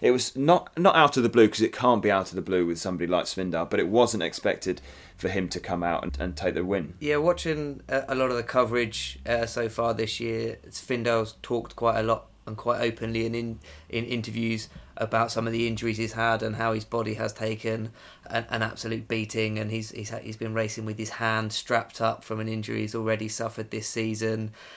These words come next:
Speaker 2: It does look like he is struggling a little bit, but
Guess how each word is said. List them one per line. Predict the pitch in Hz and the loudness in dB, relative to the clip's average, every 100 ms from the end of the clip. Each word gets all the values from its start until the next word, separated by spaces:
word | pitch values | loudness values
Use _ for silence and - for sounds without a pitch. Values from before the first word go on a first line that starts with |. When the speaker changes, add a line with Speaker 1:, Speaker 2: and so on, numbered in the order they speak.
| - - | -16 -12
Speaker 2:
It | 110 | -2
does | 135 123 - | 2 2 2
look | 120 - | -4 -2
like | 120 110 | -2 -2
he | 117 120 | -4 -4
is | 110 | -4
struggling | - 120 117 120 | 0 0 0 -4
a | 120 | -2
little | 127 113 | -2 -2
bit, | 127 131 - | -2 -4 -6
but | - 113 | -8 -8